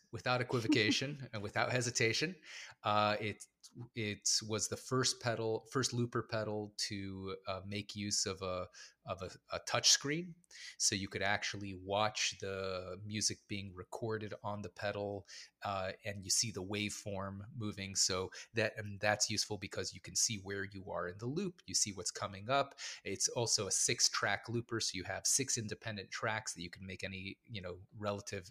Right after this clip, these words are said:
Speaker 1: any length that you want, as well as six song parts. So you can have multiple sections, each with its own six tracks, and that allows you to do really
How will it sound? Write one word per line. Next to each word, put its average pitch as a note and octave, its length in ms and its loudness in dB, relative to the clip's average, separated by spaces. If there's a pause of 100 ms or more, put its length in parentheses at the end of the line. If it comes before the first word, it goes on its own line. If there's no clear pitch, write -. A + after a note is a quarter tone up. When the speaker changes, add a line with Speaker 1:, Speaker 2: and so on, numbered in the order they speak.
Speaker 1:
any G#2+ 200 -2
length G2+ 440 -4
that - 160 0
you F#2+ 140 -10
want, C#3 340 -2
as - 140 -2
well G#2 180 -2
as F#2+ 140 -2 (220)
six - 540 2
song G#2 520 2
parts. C3+ 400 4
So - 140 2
you F#2+ 80 -6
can G2 140 -6
have F2+ 120 -6
multiple F#2+ 380 -6
sections, B2+ 680 0 (220)
each B2 260 -2
with A2 200 0
its - 160 -2
own G#2+ 160 -2
six - 340 2
tracks, G2 420 0 (280)
and G#2 100 -4
that G#2 120 6
allows G2+ 320 4
you G2 100 -6
to - 140 -8
do G2 260 -8
really G2+ 260 -8